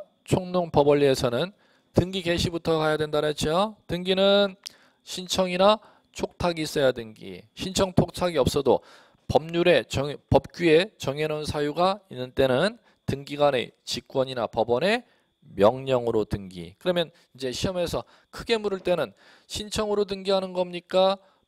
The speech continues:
법률에 정해놓고 있는 직권으로 등기하는 겁니까? 이거와 이거를 변별하는 시험 문제를 갖다 이제 일 년 동안 트레이닝 연습을 하셔야겠고. 자, 두 번째. 신청한다면,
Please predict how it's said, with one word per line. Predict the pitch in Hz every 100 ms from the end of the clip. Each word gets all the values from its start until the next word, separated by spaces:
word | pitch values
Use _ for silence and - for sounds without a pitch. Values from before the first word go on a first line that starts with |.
| _
법률에 | 139 156 160 165 170
정해놓고 | - 147 147 147 139 151
있는 | 151 123
직권으로 | - 147 - 165 165 160
등기하는 | 151 143 139 131
겁니까? | 123 117 110 104 92
이거와 | 156 151 165 160 175 180 _ _ _
이거를 | 156 151 147 147
변별하는 | - 131 117 127 123 123 117
시험 | - 127
문제를 | 113 107 107 104
갖다 | 101 98 117
이제 | 101 101
일 | 131 127
년 | 123 -
동안 | 113 107
트레이닝 | - 151 147
연습을 | 113 101 98 104 107
하셔야겠고. | 101 101 101 92 82 - 76 69 - _ -
자, | 98
두 | -
번째. | 180 170 131 180 _ _ - - - - - _
신청한다면, | - 226 - 220 214 208 202 196 208